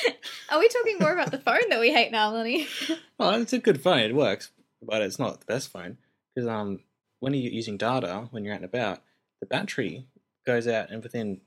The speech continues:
Speaker 2: like, you can't even use it for more than, like, ten minutes, half an hour or so. So it, it, I wouldn't even be good at Pokemon Go 'cause it'd be
Speaker 1: No.
Speaker 2: gone in, in ten minutes after
Speaker 1: Drains
Speaker 2: walking
Speaker 1: your
Speaker 2: around.
Speaker 1: battery so much.
Speaker 2: Well, and using a camera and everyth-, and everything else you're using when you're out and
Speaker 1: Yeah.
Speaker 2: about.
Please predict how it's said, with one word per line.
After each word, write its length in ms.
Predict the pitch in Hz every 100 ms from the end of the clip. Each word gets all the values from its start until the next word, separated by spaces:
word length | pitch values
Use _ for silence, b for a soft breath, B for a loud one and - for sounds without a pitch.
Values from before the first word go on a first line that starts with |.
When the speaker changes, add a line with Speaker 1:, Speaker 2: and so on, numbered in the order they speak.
| _
Speaker 2:
like, 240 | 104 -
you 80 | -
can't 180 | - 110
even 80 | 107
use 100 | 107
it 20 |
for 60 |
more 140 | 104 98
than, 80 | 87
like, 120 | -
ten 140 | - 104
minutes, 280 | 131 -
half 180 | 113 104
an 80 | 107
hour 120 | 127
or 40 | 139
so. 220 | 90 - B B B _ _ -
So 60 | 107
it, 240 | 95 120 123
it, 220 | 117 - _ _ _
I 60 | 135
wouldn't 180 | 143 117
even 120 | 101
be 40 |
good 140 | 107 160
at 160 | -
Pokemon 380 | - 107 101 82
Go 180 | 90 85
'cause 160 | 208 196
it'd 140 | 180
be 80 | 90
Speaker 1:
No. 60 | 101
Speaker 2:
gone 260 | 113 143
in, 200 | 107 95
in 200 | 98 95 95
ten 180 | 98
minutes 320 | 95 90 - 101
after 200 | 101 208
Speaker 1:
Drains 280 | 208 202 202
Speaker 2:
walking 80 |
Speaker 1:
your 80 | 208 220
Speaker 2:
around. 0 |
Speaker 1:
battery 380 | 190 - 196 190
so 340 | - 196 185
much. 300 | 180 185 208
Speaker 2:
Well, 100 | 139
and 80 | 127
using 160 | 120 98
a 40 |
camera 320 | 117 110 98
and 100 | 92
everyth-, 140 | 95 -
and 80 | 120
everything 220 | 110 101
else 200 | 107 -
you're 60 | 90
using 160 | 87
when 100 | 92
you're 100 | 92
out 40 | 220
and 80 |
Speaker 1:
Yeah. 160 | 208 185
Speaker 2:
about. 100 | 208